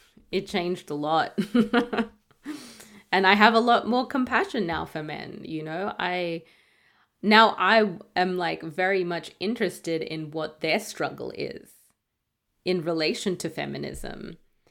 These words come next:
and how feminism can be a way to heal not only women, but to heal men too.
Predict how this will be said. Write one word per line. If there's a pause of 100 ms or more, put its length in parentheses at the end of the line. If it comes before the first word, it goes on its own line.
(140)
and
how (880)
feminism
can
be (1600)
a
way
to
heal
not
only
women,
but
to
heal
men
too.